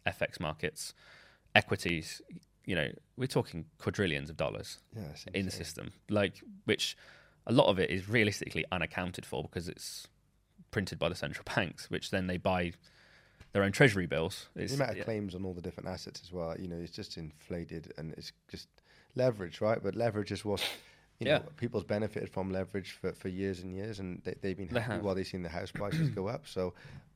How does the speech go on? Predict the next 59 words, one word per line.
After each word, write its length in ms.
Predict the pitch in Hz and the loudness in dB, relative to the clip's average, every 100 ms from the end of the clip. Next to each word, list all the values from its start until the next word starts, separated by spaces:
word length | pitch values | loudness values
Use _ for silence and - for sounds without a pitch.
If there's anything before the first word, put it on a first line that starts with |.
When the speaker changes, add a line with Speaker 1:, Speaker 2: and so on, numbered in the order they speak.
| - - | -12 -4
Speaker 2:
eventually, 600 | 101 101 - 90 92 104 - - - - - - | 0 0 0 -2 -4 -6 -14 -20 -18 -18 -12 -8
the 80 | 90 | -6
can 320 | - 95 95 | 0 0 0
can't 260 | 107 95 | -2 -2
be 80 | 92 | -2
kicked 260 | - - - | -6 -8 -6
down 160 | 98 | -6
the 80 | 95 | -2
road 200 | 95 101 | -2 -2
anymore, 460 | 101 98 113 127 - | -2 -2 -2 -2 -2
and, 220 | 101 101 - - - - | -2 -4 -8 -18 -12 0
and 80 | 190 | 6
Speaker 1:
Well, 300 | 151 135 135 - - - | 6 6 -2 -14 -18 -8
Speaker 2:
it 100 | 107 | -2
lands 300 | 98 101 104 | 0 2 2
on. 140 | 107 101 | 0 0
So, 140 | - | 0
well, 300 | 117 98 76 - - | 2 2 0 -6 -2
I'm 120 | 123 | 4
not 80 | 139 | 4
Speaker 1:
until 240 | 143 185 | 6 6
Speaker 2:
saying 80 | 156 | 8
Speaker 1:
you 60 | 151 | 8
make 240 | 143 143 | 8 8
Speaker 2:
<laughs> 60 | 135 | 8
Speaker 1:
up 100 | 123 | 8
a, 180 | 131 127 | 8 6
un-, 180 | 131 135 | 4 2
until 280 | 135 143 156 | 2 4 6
you 100 | 139 | 8
make 240 | 135 131 | 6 6
up 80 | 143 | 4
this 180 | 120 - | 4 2
new 240 | 120 117 | 2 2
product, 580 | - 113 92 - - - - - - | 4 4 4 0 -8 -16 -18 -12 4
Speaker 2:
Which 200 | 151 151 | 6 8
they 120 | 151 | 6
probably, 200 | - 123 | 8 8
Speaker 1:
this 140 | - | 8
new 80 | 131 113 | 6 6
Speaker 2:
yeah. 60 | 104 | 4
Speaker 1:
strategy. 420 | 123 113 - 101 | 2 2 2 0
Well, 100 | 160 190 | 2 0
they 60 | 170 | 0
see 140 | 160 | 0
it 40 | 165 | 0
in 40 | |
the 100 | 110 | 2
Eurozone 340 | 127 117 92 85 | 4 6 4 2
at 40 | |
the 60 | 82 | 2
moment. 260 | 107 87 | 0 0
We're 60 | 104 | 0
gonna, 220 | 113 107 107 | 0 -2 -2
we're 160 | 117 120 | 4 6
waiting 220 | 127 104 | 6 4
for 100 | - | 0
obviously 240 | 101 95 95 | -4 -4 -2
the 260 | 92 95 | 0 -2